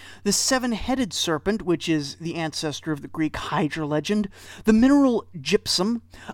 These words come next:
a bison head, which may be a trophy from the bison man,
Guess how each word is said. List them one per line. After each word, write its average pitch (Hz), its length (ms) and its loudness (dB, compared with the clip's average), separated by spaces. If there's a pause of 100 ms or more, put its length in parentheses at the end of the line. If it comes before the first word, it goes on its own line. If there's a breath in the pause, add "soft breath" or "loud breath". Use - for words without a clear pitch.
a 196 80 8
bison 190 540 2
head, 156 420 -2
which - 320 -2
may 185 220 2
be 160 340 -2
a 147 60 2
trophy 156 520 2
from 156 380 0
the 147 80 -6
bison 139 540 -4
man, 196 480 2